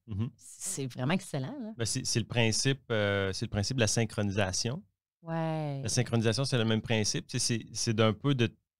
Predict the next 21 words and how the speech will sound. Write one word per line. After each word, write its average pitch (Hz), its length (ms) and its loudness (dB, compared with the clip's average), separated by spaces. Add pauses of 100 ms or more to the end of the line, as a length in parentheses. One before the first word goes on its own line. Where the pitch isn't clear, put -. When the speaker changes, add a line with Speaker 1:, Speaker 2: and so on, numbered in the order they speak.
(100)
Speaker 1:
de 110 100 2
reproduire 123 1200 2
ce - 100 -2
que 110 140 -2
la 104 140 0
personne 123 760 -2 (500)
fait, 127 340 2 (920)
euh, 110 200 -2
ou 131 140 4
vit, 123 400 0 (600)
ce, - 180 0
que 123 200 -2
ce 120 120 -4
soit 127 240 -2
dans 117 160 4
ton 110 300 2
énergie 113 460 4
ou 143 40 -2
dans 110 140 2
ta 110 120 0
posture, 120 720 -2